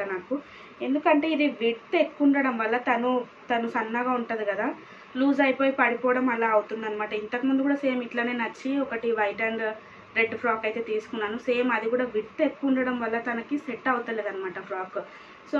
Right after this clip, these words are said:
already ఒకసారి చూసి కూడా నేను మళ్ళీ మిస్టేక్ చేసిన అనిపించింది చూడంగానే. కానీ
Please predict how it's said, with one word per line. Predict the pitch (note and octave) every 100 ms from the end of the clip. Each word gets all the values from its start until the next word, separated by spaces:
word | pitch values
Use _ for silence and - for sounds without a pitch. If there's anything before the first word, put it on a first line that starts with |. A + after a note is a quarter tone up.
| C4+
already | C#4 D4 D4+
ఒకసారి | C#4+ C4+ C4 B3+ C4 C4
చూసి | C4 C4+ D4
కూడా | C#4+ C#4+
నేను | C4 A#3
మళ్ళీ | A3 A#3 A3+
మిస్టేక్ | - A3+ A3+
చేసిన | A3+ A3 A#3+ G#3+
అనిపించింది | G3 G3 F#3 F#3+ F#3+ F3+
చూడంగానే. | F#3+ G3 F#3+ G#3 C#4+ - - -
కానీ | C#4+